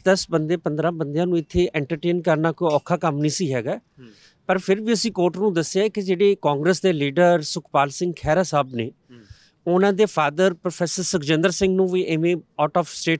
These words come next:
Speaker 1: ਰੱਖਿਆ ਸੀ ਉਹਨਾਂ ਨੇ,
Speaker 2: ਜੀ।
Speaker 1: ਪੰਜਾਬ ਤੋਂ ਬਾਹਰ ਐਨ ਐਸ ਏ ਲਾ ਕੇ। ਉਦੋਂ ਕੋਰਟ ਨੇ ਆਰਡਰ ਕੀਤਾ ਸੀ ਕਿ ਵਕੀਲਾਂ ਦਾ ਖਰਚਾ, ਪਰਿਵਾਰ ਦੀ ਟਰੈਵਲਿੰਗ ਦਾ ਖਰਚਾ ਪੰਜਾਬ ਸਰਕਾਰ ਦਊਗੀ।
Speaker 2: ਹੂੰ।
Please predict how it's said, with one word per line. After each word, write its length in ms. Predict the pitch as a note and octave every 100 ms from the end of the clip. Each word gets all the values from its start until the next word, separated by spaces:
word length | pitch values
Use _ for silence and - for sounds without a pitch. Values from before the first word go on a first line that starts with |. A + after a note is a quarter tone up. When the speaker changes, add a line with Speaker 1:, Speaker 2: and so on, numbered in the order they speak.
| D#3+
Speaker 1:
ਰੱਖਿਆ 280 | D#3 - D3+
ਸੀ 160 | -
ਉਹਨਾਂ 220 | B2+ A2+
ਨੇ, 100 | G#2+
Speaker 2:
ਜੀ। 240 | A#2 A#2 G2+ _ _
Speaker 1:
ਪੰਜਾਬ 340 | D#3+ C#3 D3 C#3+
ਤੋਂ 80 | E3+
ਬਾਹਰ 220 | C3+ D3
ਐਨ 220 | D#3+ C#3+ C3+
ਐਸ 180 | C3
ਏ 40 | C#3+
ਲਾ 160 | A2+
ਕੇ। 220 | G#2 D#3+ G#3+ _ _ _ _ - - _ -
ਉਦੋਂ 200 | F3 G#3+
ਕੋਰਟ 320 | F#3 F3+ E3+
ਨੇ 140 | G#3 -
ਆਰਡਰ 260 | D3+ D3+ G3+
ਕੀਤਾ 340 | - F3 F#3+
ਸੀ 220 | F#3 G3+
ਕਿ 100 | F#3+
ਵਕੀਲਾਂ 520 | G#3+ F3+ D3+ D3 D#3 F3
ਦਾ 120 | F#3+
ਖਰਚਾ, 420 | F3+ D#3+ F#3+ F#3
ਪਰਿਵਾਰ 440 | E3+ D#3+ D3+ D3
ਦੀ 160 | D3+ E3+
ਟਰੈਵਲਿੰਗ 480 | D#3+ D#3+ D#3 G#3 G3+
ਦਾ 100 | F#3
ਖਰਚਾ 520 | - C3+ - E3 F3 _ _ _ _
ਪੰਜਾਬ 300 | E3+ C#3+ D#3+
ਸਰਕਾਰ 440 | - F#3 D3+ D3 C#3
ਦਊਗੀ। 400 | C3 B2 - - _ _
Speaker 2:
ਹੂੰ। 80 | C#3